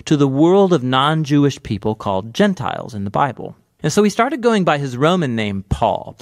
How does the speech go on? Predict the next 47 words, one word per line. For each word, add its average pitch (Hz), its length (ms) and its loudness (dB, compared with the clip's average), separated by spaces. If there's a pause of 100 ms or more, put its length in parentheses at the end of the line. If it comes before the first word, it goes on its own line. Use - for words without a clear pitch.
(160)
and 139 100 -2
he 135 60 0
traveled 147 400 -2
all 196 300 2
around 151 220 0
the 139 120 -4
ancient 139 360 -4
Roman 127 320 0
Empire, 98 540 -6 (200)
telling 175 320 0
people 165 300 0
about 135 260 -2
the 156 100 0
risen 117 420 -2
King 110 480 -6
Jesus, - 640 -2 (340)
and 143 120 0
forming 208 320 2
his 156 120 2
followers 135 540 0
then 120 220 0
into 143 240 -4
these 131 200 0
new 190 280 2
communities 170 580 2
called 113 300 -2 (180)
churches. - 580 -6 (260)
And - 100 -2
Paul 320 160 4
would 330 100 -2
occasionally 196 460 0
write 165 220 0
letters 131 480 -2
to 185 280 2
these 139 240 0
new 113 160 2
Jesus 104 380 -4
communities 92 640 -6
to 107 80 -6
help 117 240 -4
them 104 220 -4
foster 113 420 -4
their 98 140 -6
faith 160 520 0
or 110 80 -10
answer 113 300 -10
questions, 151 600 -2